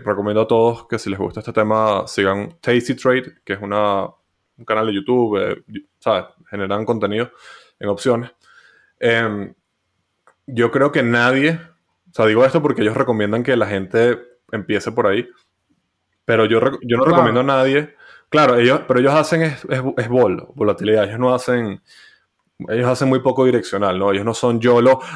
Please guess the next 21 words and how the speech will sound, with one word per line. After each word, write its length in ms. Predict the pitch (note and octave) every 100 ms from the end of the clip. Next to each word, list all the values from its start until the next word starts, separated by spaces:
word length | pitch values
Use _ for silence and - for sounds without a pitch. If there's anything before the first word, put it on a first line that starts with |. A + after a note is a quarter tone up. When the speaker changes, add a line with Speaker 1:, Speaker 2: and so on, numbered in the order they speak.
| -
Speaker 1:
ah, 400 | A#2+ C#3 C#3+ C3+
G 180 | B2 C3
M 240 | C3+ C#3+
E, 60 | C#3
voy 100 | B2
a 40 |
comprar 300 | C3 B2+ A2+
unos 180 | A2+ A#2+
calls 260 | - B2+ B2
de 60 |
G 140 | B2 B2
M 140 | B2
E 40 |
a 40 | A#2+
ver, 160 | A#2
no, 80 | G2
o 120 | F2+ _
sea, 180 | _ -
eso 140 | F2+
no, 140 | G#2 G#2
eso, 260 | G2+ A#2